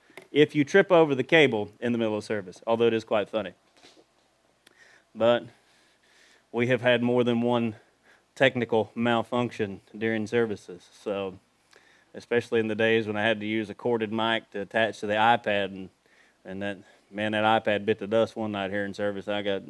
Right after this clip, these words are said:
I was walking off and forgot I was hooked up, and there it went, lock, stock, and barrel, iPad, microphone, and the whole shooting match. So that's why we're more wireless nowadays than we are anything. Um,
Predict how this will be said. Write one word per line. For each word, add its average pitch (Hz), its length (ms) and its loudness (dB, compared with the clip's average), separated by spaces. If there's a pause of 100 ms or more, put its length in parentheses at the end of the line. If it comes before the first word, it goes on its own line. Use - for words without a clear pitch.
I 104 100 -6
was 107 80 -4
walking 107 380 0
off 110 300 0
and 92 120 -18
forgot 110 260 0
I 110 60 2
was 101 160 -6
hooked - 240 -2
up, 117 300 0 (840)
and 101 180 -8
there 117 200 4
it 110 80 -2
went, 117 280 -2
lock, 110 240 0
stock, 113 280 0
and 104 100 -6
barrel, 113 300 4
iPad, 117 500 4
microphone, 117 580 0
and 104 80 -6
the 101 60 -2
whole 120 140 0
shooting 123 300 -6
match. 95 200 -6
So 123 240 -2
that's 180 220 4
why 196 160 6
we're 175 180 6
more 143 240 6
wireless 131 720 8
nowadays 113 680 2
than 101 420 -8
we 113 140 0
are 107 200 4
anything. 101 480 -4 (600)
Um, 98 440 -6